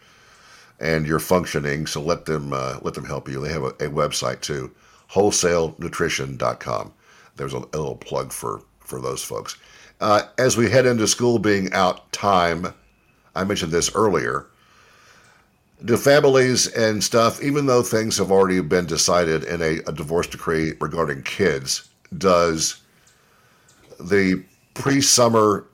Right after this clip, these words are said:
situation, uh, does it make, d-, does this always come up, an argument? They wanna change who has who for how long, and is that kind of a common <clears throat> thing for you every year?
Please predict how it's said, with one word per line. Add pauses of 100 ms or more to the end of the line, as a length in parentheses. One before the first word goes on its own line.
(580)
situation,
uh,
does
it
make, (240)
d-,
does
this (100)
always
come
up,
an
argument? (340)
They
wanna
change
who
has
who
for
how
long,
and (580)
is
that
kind
of
a
common
<clears throat>
thing
for
you
every
year?